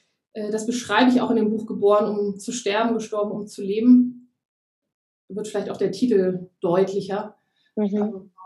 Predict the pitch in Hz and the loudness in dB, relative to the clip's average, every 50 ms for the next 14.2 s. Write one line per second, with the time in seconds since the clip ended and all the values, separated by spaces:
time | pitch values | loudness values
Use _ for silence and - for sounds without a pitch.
0 | - _ - 190 190 190 185 - - 196 185 185 190 175 185 180 180 180 196 202 | -20 _ -10 -4 -4 -4 -4 -4 -6 -8 -6 -6 -6 -8 -6 -6 -2 -2 -2 -2
1 | 202 208 208 208 202 208 208 - _ _ _ _ _ _ _ _ _ _ _ _ | -4 -4 -4 -4 -4 -4 -6 -8 _ _ _ _ _ _ _ _ _ _ _ _
2 | _ _ _ _ _ _ _ _ _ _ _ _ _ _ _ _ _ _ _ _ | _ _ _ _ _ _ _ _ _ _ _ _ _ _ _ _ _ _ _ _
3 | _ _ _ _ - - 208 - - - - - _ _ _ _ 202 403 - 453 | _ _ _ _ 2 2 2 2 0 -6 -12 -18 _ _ _ _ -2 0 2 2
4 | 233 226 226 - 208 202 208 208 202 202 202 202 202 202 196 202 - _ _ _ | 2 0 0 -2 -2 0 0 2 2 2 2 2 0 -2 -6 -10 -18 _ _ _
5 | _ _ _ _ _ _ _ _ _ - 214 220 220 220 - - - 240 214 220 | _ _ _ _ _ _ _ _ _ 0 2 4 4 4 2 2 2 2 2 2
6 | - - - 233 233 254 269 269 262 254 254 220 214 214 208 208 214 - - 220 | 0 -4 -4 2 6 8 10 12 12 10 10 8 6 4 2 0 -2 -2 -2 -4
7 | 214 220 214 214 - - 127 - - _ _ _ - _ _ - 196 196 226 254 | -2 -2 -2 -2 -4 -6 -8 -12 -16 _ _ _ -20 _ _ -12 -4 4 6 8
8 | 254 247 247 - 240 220 220 220 220 220 190 - 208 202 - - - 208 208 214 | 8 8 6 2 0 2 2 2 0 0 0 0 0 0 -2 -2 -4 -4 -4 -4
9 | 202 208 214 208 196 208 202 202 202 196 196 190 190 196 190 202 202 190 185 180 | -4 -4 -6 -4 -4 -4 -4 -4 -4 -4 -4 -4 -4 -6 -6 -6 -6 -6 -6 -8
10 | 180 185 185 - - _ _ _ _ _ _ _ _ _ _ _ - 214 247 247 | -8 -12 -16 -16 -18 _ _ _ _ _ _ _ _ _ _ _ 2 4 6 6
11 | 247 - - 208 196 190 196 190 196 - - - - 196 190 190 190 190 185 190 | 6 4 2 0 2 2 2 0 -2 -6 -8 -8 -6 -4 -4 -4 -4 -4 -6 -6
12 | 190 185 190 185 - - - - - 220 240 240 240 214 - - - 220 - 220 | -6 -6 -6 -8 -8 -14 -18 -4 0 0 2 4 2 2 0 -2 -4 -2 -2 0
13 | 220 220 233 233 214 226 233 - - 226 - - - - 214 220 220 214 202 - | 0 0 2 2 2 2 2 0 -2 -4 -8 -8 -8 0 2 2 2 2 0 -4
14 | - - - - | -6 -8 -10 -14